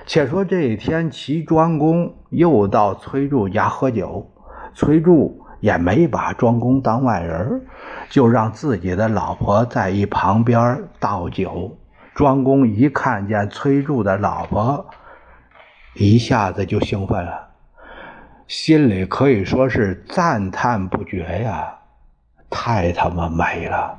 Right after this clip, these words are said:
随后他用钱把东郭衍给买通了。庄公也是场外人儿，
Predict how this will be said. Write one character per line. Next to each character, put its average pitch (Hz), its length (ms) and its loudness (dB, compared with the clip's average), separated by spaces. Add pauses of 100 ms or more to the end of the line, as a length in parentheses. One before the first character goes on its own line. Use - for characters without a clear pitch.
(160)
随 107 280 2
后 - 460 0 (180)
他 - 160 -2
用 123 320 0
钱 104 540 -2 (560)
把 92 180 0
东 131 260 -2
郭 120 160 0
衍 92 360 -4
给 101 100 -4
买 92 280 -4
通 92 340 -6
了。 - 200 -16 (480)
庄 123 280 4
公 131 200 2
也 82 160 -2
是 127 160 0
场 85 300 -6
外 107 100 -2
人 87 160 -2
儿， 160 240 -4